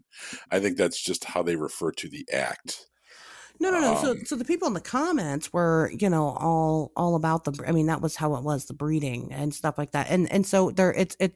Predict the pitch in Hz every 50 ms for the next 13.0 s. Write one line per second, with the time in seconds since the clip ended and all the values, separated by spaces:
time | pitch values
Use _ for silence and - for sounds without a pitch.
0 | _ - 151 196 214 202 196 190 180 - - _ _ _ _ _ _ _ _ -
1 | 220 208 190 185 175 180 185 180 170 - - - 214 202 208 - - 196 190 185
2 | 175 175 170 165 - - - 190 185 180 170 165 156 156 151 143 - 156 175 160
3 | 151 - - - - 170 160 156 151 151 156 151 151 - - 156 156 147 156 160
4 | 156 147 143 139 135 143 - _ _ _ _ _ _ _ _ _ _ - 160 147
5 | 135 127 123 - - - - - _ - 165 160 156 151 151 147 143 147 - _
6 | _ _ _ _ _ _ _ _ _ _ _ _ _ _ _ - - - - 190
7 | 180 170 - 175 165 - - 185 202 196 - - 196 - - _ _ - 226 233
8 | - - 233 208 - - 247 254 269 254 233 196 - - 190 170 170 175 175 165
9 | 156 147 - - - 294 294 190 131 87 76 64 - 151 - - _ - - 160
10 | 160 151 151 - - 151 156 151 147 - _ - 170 165 156 - 160 160 156 -
11 | - 180 180 170 165 - - - - 185 175 - 180 165 160 139 - - 175 170
12 | 180 - 160 147 147 156 - 156 143 147 143 - 156 165 170 165 156 135 123 143